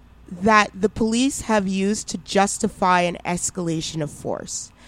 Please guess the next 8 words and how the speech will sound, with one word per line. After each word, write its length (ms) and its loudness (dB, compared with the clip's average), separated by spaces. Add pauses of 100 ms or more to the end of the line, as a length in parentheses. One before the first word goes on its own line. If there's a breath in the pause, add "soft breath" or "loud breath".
(320 soft breath)
The 80 -6
police 420 2
intervene, 600 2
the 80 2
protesters 680 0
resist, 560 0 (220 soft breath)
confrontation 880 0
ensues, 760 2